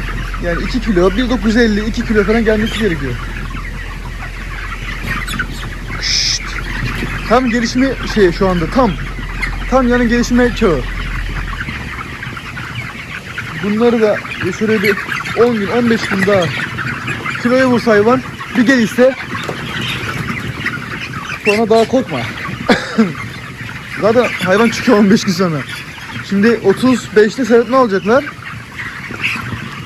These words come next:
Ee, otuz beş, kırk ikide, kırk üçte çıkar. Yine yani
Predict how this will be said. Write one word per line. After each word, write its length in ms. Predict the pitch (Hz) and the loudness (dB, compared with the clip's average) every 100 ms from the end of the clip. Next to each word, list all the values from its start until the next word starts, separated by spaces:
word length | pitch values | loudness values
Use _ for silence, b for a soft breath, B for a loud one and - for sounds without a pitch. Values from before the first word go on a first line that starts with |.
| - - - - - | -12 -12 -12 -12 -4
Ee, 580 | 151 160 160 156 156 156 | 0 2 2 2 2 2
otuz 380 | 165 175 180 156 | 0 0 -2 4
beş, 200 | 214 220 - - | 4 4 -4 0
kırk 260 | 240 214 - | 0 0 -2
ikide, 400 | 190 226 202 247 | 0 4 4 4
kırk 180 | - 240 | 0 -4
üçte 260 | - 226 247 | 0 0 2
çıkar. 280 | - 247 175 - - - - - - - - 960 960 - - - - - - - - - - - | 2 2 2 -6 -10 -10 -10 -10 -12 -12 -12 -10 -10 -10 -12 -12 -10 -10 -10 -10 -12 -12 -12 -2
Yine 160 | 202 | 4
yani 400 | 226 214 202 233 | 6 6 4 2